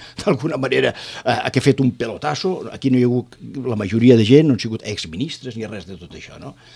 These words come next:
I clar, molt motivat també perquè, eh, els socialistes ja hi deuen estar d'acord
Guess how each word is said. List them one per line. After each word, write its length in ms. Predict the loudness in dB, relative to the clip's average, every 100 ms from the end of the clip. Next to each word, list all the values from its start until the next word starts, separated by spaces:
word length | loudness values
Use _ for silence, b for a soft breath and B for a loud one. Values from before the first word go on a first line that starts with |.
| B -10
I 60 |
clar, 280 | -2 -2 -4 b b -2
molt 400 | 6 8 8 6
motivat 460 | 0 2 2 2
també 240 | 0 6 6 4
perquè, 320 | -6 0 -2 -2
eh, 300 | -16 -14 -14
els 100 | -14
socialistes 640 | -14 -14 -10 -10 -8 -10 -8
ja 140 | -6
hi 100 | -6
deuen 320 | -4 -4 -4
estar 240 | -6 -6 -6
d'acord 460 | -4 2 2 2